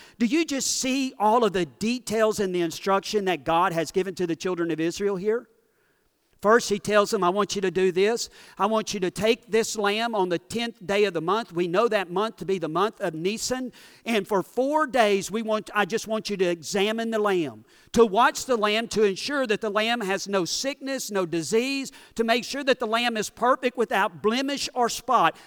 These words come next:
That is what I want you to do, is just to watch the lamb. What is unique, on the tenth day of the month of Nisan, Jesus Christ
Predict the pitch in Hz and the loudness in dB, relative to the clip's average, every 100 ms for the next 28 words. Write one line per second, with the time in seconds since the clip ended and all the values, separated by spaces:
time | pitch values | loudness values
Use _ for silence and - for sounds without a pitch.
0 | - 208 233 262 233 220 233 226 208 220 | -6 0 2 2 0 6 8 8 6 0
1 | - 202 196 185 156 - 175 - 151 151 | -2 -2 2 2 0 -4 -6 -6 -4 -4
2 | 151 - 156 143 120 98 92 _ _ _ | -4 -8 -8 -8 -10 -18 _ _ _ _
3 | _ _ _ _ _ _ - - - _ | _ _ _ _ _ _ -20 -20 -20 _
4 | _ _ _ _ _ _ _ _ _ _ | _ _ _ _ _ _ _ _ _ _
5 | _ _ _ _ - 147 160 143 143 139 | _ _ _ _ -8 -4 -2 -4 -6 -6
6 | 165 185 127 _ - _ _ _ - 156 | -4 -4 -8 _ -20 _ _ _ -8 -6
7 | 139 135 - 180 185 _ 151 165 165 151 | -6 -10 -4 -4 -4 _ -6 -4 -4 -6
8 | 156 156 139 117 _ _ _ _ - 147 | -8 -8 -10 -12 _ _ _ _ -10 -8
9 | 135 156 175 - 226 220 180 _ _ _ | -6 -6 -6 -6 -8 -10 -16 _ _ _
10 | _ _ - 165 214 220 233 214 - - | _ _ -6 -4 -4 -6 -6 -6 -8 -10
11 | 185 151 107 98 - _ | -10 -8 -10 -16 -18 _